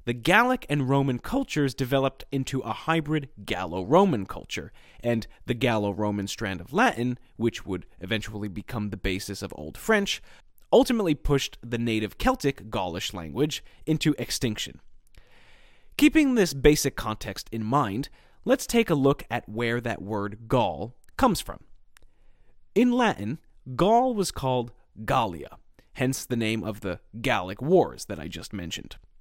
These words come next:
Based on their phonetic similarity, it's pretty safe to assume that the English word Gaul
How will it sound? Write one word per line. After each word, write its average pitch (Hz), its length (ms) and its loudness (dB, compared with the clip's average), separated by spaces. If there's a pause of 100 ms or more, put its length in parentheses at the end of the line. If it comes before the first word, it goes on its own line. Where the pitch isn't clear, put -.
(920)
Based 285 320 8
on 214 100 2
their 165 160 4
phonetic 123 400 0
similarity, 107 800 -2 (240)
it's - 240 -2
pretty 247 320 2
safe 135 320 2
to 120 120 -2
assume 135 440 2
that 110 280 0
the 123 140 -6
English 214 400 2
word 104 300 -2 (180)
Gaul 95 480 2